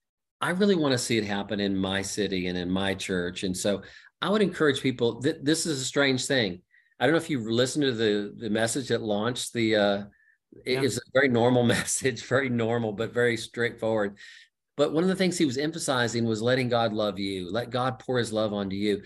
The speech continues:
Speaker 1: So I think it's kind of a strange way, but I think it's the best way, is let God love you. I mean, I think sometimes we, we, I wanna love God, and we love him because he first loved us.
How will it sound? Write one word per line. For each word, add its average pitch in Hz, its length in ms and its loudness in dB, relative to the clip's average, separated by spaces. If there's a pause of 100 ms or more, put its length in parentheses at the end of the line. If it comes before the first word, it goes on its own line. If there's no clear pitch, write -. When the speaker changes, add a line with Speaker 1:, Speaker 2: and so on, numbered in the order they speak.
(220)
Speaker 1:
So - 140 -6
I - 60 -4
think 202 200 0
it's 202 100 -4
kind 196 160 -2
of 147 80 -2
a 120 40 -2
strange 127 480 0
way, 135 280 0
but 123 120 2
I 104 40 2
think 131 160 -4
it's 113 100 -8
the 107 100 -4
best 113 380 0
way, 123 360 0 (340)
is 120 180 -2
let 175 180 0
God 160 280 -2
love 139 240 4
you. 113 360 0
I 90 40 -6
mean, 113 160 0
I 123 80 0
think 127 180 -2
sometimes 127 400 -2
we, 120 140 0
we, 113 160 -4 (100)
I 120 80 -6
wanna 160 180 2
love 147 280 2
God, 135 420 0 (440)
and 120 220 0
we 131 200 2
love 156 340 2
him 143 240 -2
because 127 320 -2
he 120 140 -4
first 117 360 -2
loved 107 300 -2
us. 98 400 -4